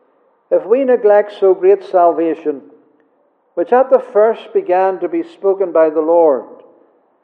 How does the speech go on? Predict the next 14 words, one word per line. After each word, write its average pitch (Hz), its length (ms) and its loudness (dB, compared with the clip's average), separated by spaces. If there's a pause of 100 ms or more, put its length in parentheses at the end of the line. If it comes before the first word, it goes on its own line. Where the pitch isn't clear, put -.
(220)
and 143 160 -4
was 175 280 2
confirmed 160 600 0
unto 151 380 0
us - 380 -4 (840)
by 127 160 -10
them 135 480 -2 (880)
that 113 140 -12
heard 151 320 -2
him?" 147 300 -6 (1400)
How 190 600 0 (920)
shall 151 320 2
we 160 360 -4
escape, 160 800 -8